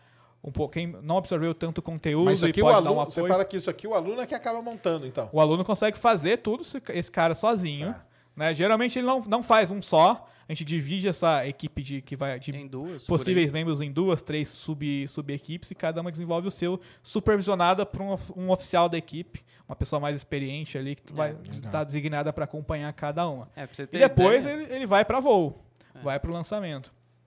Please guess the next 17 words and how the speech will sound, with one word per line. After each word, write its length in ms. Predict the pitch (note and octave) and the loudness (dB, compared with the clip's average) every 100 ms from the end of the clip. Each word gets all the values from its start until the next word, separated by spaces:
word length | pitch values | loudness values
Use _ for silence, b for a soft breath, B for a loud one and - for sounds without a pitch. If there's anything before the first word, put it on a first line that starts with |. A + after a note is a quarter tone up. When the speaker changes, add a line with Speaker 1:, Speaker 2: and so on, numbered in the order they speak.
| _ | _
Speaker 3:
É, 80 | C3+ | -20
pra 80 | - | -16
você 100 | D3+ | -16
ter 160 | F3 | -12
ideia, 420 | F3+ C#3 D3+ F#3 - | -12 -8 -6 -6 -10
o 320 | D3+ D#3 D3+ | -12 -10 -12
processo 380 | D3 D3+ D3+ C#3 | -14 -18 -16 -20
que 60 | C#3+ | -20
a 40 | |
gente 60 | C#3 | -20
tá 80 | C3+ | -14
fazendo 380 | C3+ C3 B2+ | -12 -10 -8
hoje, 320 | B2 E3+ F3 C3 | -2 -2 -2 -6
que 140 | - | -4
é 40 | |
o 380 | B2 A#2+ A#2 A#2 A2 | -4 -4 -8 -10 -10
Bravex 560 | B2 A#2 B2 A#2+ - | -12 -10 -12 -14 -20